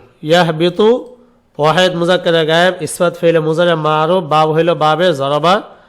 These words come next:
আল হুবুতু, হাবাতা ইয়াহবিতু, গড়িয়ে পড়া। <coughs> এ, ইয়াহবিতু, হাবাতা ইয়াহবিতু, মাজা আল হুবুতু, শব্দটাতে কোনো তালিল নেই।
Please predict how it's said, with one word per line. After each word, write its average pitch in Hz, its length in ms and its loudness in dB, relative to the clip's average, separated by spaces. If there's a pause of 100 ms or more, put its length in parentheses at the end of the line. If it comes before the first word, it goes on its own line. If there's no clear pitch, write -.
(240)
আল 160 160 2
হুবুতু, 160 560 0
হাবাতা 170 840 2
ইয়াহবিতু, 156 640 0
গড়িয়ে 165 340 2
পড়া। 139 300 -6 (920)
<coughs> 240 760 4 (2000)
এ, 156 260 0
ইয়াহবিতু, 156 880 0 (800)
হাবাতা 170 600 2
ইয়াহবিতু, 156 580 0
মাজা 156 300 -2
আল 160 220 0
হুবুতু, 175 680 -2 (420)
শব্দটাতে 190 500 0
কোনো 165 180 0
তালিল 147 320 -2
নেই। 123 240 -14